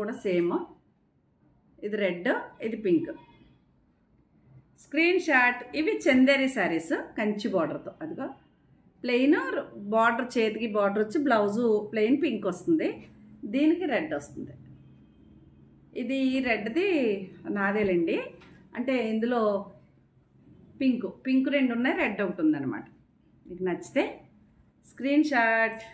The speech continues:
బాగున్నాయి కదా ఈ చీరలు. తర్వాత మీకు నిన్న క్రేప్ మెటీరియల్ చెప్పాను. ఇది క్రేప్ మెటీరియల్ వచ్చింది, కాశ్మీర్ సిల్క్ చీరలా ఉంటుందన్నాను. ఇది ఏదైతే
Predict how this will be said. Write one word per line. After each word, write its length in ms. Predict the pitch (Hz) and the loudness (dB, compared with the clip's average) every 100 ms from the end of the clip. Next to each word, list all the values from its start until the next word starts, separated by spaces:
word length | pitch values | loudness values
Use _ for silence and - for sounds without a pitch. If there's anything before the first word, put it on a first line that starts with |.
| - _ 185 | -20 _ -8
బాగున్నాయి 320 | 190 202 196 | -4 -4 -2
కదా 100 | 180 | -4
ఈ 40 | 180 | -4
చీరలు. 300 | 196 190 240 466 - - _ - _ _ - - _ _ _ _ _ - - 220 | -2 -2 -2 -4 -8 -20 _ -20 _ _ -20 -20 _ _ _ _ _ -16 -10 -6
తర్వాత 320 | 220 226 233 370 | -2 -2 -2 0
మీకు 180 | 320 285 254 226 214 - - 214 | 0 2 0 2 -2 -6 -10 -8
నిన్న 220 | 208 208 196 190 190 | -6 -4 -4 -6 -2
క్రేప్ 420 | 247 247 277 277 - - - | 0 4 4 2 -6 -12 -10
మెటీరియల్ 400 | 214 208 214 208 196 | -8 -4 -2 -2 -4
చెప్పాను. 380 | 196 - 196 302 - - _ _ _ _ _ - | -6 -4 -2 -2 -4 -10 _ _ _ _ _ -14
ఇది 120 | 202 202 | -12 -4
క్రేప్ 260 | 220 220 226 | -2 0 -2
మెటీరియల్ 400 | 208 220 220 208 190 | -2 0 0 0 -2
వచ్చింది, 340 | - 196 233 247 | -4 -4 -2 2
కాశ్మీర్ 360 | 202 202 220 214 | 0 0 -4 -2
సిల్క్ 240 | 214 190 | -2 -2
చీరలా 300 | 214 202 196 196 | -2 0 0 -2
ఉంటుందన్నాను. 500 | 185 190 196 196 269 330 | -4 -4 -4 -2 0 2
ఇది 100 | 240 | 2
ఏదైతే 340 | 233 254 247 | 0 0 0